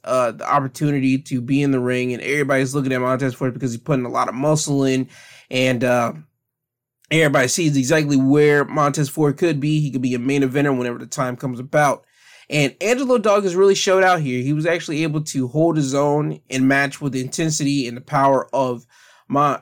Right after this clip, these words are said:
uh, Bobby Lashley and Montez Ford, and he also was able to match up with the high-flying ability of Montez Ford as well when he hit a Top Gun Hilo onto the Alpha Academy and Theory on the outside.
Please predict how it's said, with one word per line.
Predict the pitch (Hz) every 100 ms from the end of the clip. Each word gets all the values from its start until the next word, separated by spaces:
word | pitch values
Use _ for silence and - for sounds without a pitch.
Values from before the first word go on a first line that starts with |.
| -
uh, | 131
Bobby | 123 143 139
Lashley | 139 139 143 -
and | 143 151
Montez | 147 143 151 131
Ford, | - 139 123
and | 147
he | 143
also | 143 151 151
was | 131 131
able | 127
to | 123
match | 135 139 143
up |
with | 123
the | 110
high-flying | 156 151 147 156 151 147 131
ability | 123 131 127 127
of | 127 127 123
Montez | 131 131 147 131
Ford | - 143 131
as | - 127 127
well | 127 127 147 127 147 _ - _
when | 135
he | 139
hit | 123
a |
Top | 120 151 135 -
Gun | 131
Hilo | 147 156 143
onto | - 139 143 - 160 139 120 - _
the | 135
Alpha | 139 135
Academy | 131 156 131 131 131 - _ -
and | 147 135 123
Theory | - 151 135 127
on |
the | 127
outside. | 123 127 175 156 160